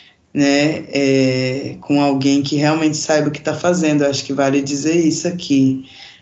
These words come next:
né? É, o, o profissional, a profissional que tá te conduzindo a experiência é essencial,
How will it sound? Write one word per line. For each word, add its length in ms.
né? 540
É, 420
o, 280
o 160
profissional, 680
a 120
profissional 580
que 100
tá 140
te 100
conduzindo 540
a 40
experiência 640
é 160
essencial, 800